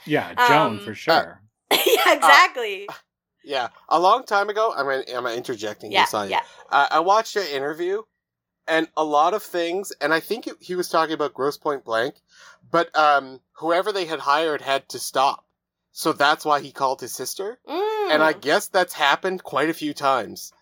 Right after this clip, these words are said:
Speaker 3: Like, enough for her to, like, get her own steam. So, like, in the early days when they did, like, crappy stuff,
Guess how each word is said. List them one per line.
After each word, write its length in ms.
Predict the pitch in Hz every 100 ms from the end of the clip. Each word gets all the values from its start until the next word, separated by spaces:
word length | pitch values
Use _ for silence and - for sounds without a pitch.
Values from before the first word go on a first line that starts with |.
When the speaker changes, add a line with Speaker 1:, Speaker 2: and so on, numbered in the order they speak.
| -
Speaker 3:
Like, 240 | 156 160
enough 360 | 147 156 156 170
for 240 | - 156
her 240 | 139 143 151
to, 140 | -
like, 240 | 147 135 - _
get 200 | 123 135
her 180 | 147 143
own 520 | 127 135 135 131 135
steam. 580 | - - 131 127 101 107 _ - - _
So, 180 | - 170
like, 200 | 165 170
in 100 | 156
the 80 |
early 320 | 139 156 170 165
days 300 | 151 147 131
when 120 | 139
they 120 | 131
did, 200 | 135 135
like, 260 | 135 120 _ _ _
crappy 380 | - 131 139 175
stuff, 480 | - 185 202 -